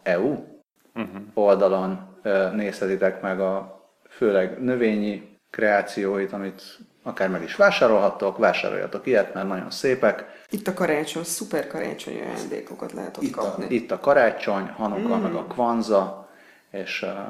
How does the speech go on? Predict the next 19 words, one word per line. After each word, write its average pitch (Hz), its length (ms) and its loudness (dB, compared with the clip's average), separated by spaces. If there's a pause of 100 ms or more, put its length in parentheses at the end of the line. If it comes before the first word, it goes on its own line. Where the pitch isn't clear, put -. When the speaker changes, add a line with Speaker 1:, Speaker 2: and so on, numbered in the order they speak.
(440)
Speaker 2:
Kwanzaa 120 420 6
Speaker 1:
Festivus. 127 360 10
Speaker 2:
külön 117 160 10
kollekcióval 110 800 4
készülünk. 107 560 -12 (200)
Speaker 1:
Ezeket 107 420 2
vásároljátok 92 880 0
ott. - 560 0
A, - 60 -2 (540)
az 107 120 -4
Aquascaping 101 720 0
Tumblr, 95 720 0 (120)
az 101 200 -8
nem 98 120 -6
is 92 140 -8
tudom, 95 280 -6
talán 92 320 -2
Fakia 104 520 0
Aquascaping? 95 840 -6